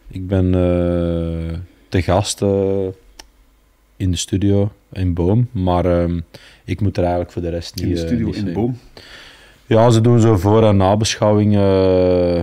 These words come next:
Speaker 1: voor, eh, Sporza, ik zal het dan maar zeggen. Hè.
Speaker 2: Ja, ja,
Speaker 1: Ehm,
Speaker 2: ja.
Speaker 1: dan,
Speaker 2: Onze collega's.
Speaker 1: ehm, ja,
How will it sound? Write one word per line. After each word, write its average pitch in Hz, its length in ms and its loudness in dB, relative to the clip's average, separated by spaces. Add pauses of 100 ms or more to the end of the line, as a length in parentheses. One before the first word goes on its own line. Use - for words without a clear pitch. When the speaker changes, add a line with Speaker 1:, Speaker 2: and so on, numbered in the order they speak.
(440)
Speaker 1:
voor, 92 280 0
eh, 85 580 0
Sporza, 92 460 -4
ik 107 100 -8
zal - 140 -8
het 87 100 -8
dan 90 80 -6
maar 85 140 -8
zeggen. 87 340 -6
Hè. 87 80 -6
Speaker 2:
Ja, 92 120 -4
ja, 87 480 0
Speaker 1:
Ehm, 90 120 0
Speaker 2:
ja. 87 60 -2 (540)
Speaker 1:
dan, 98 280 4 (120)
Speaker 2:
Onze - 20 4
collega's. 95 400 4
Speaker 1:
ehm, 92 400 2 (240)
ja, 101 240 2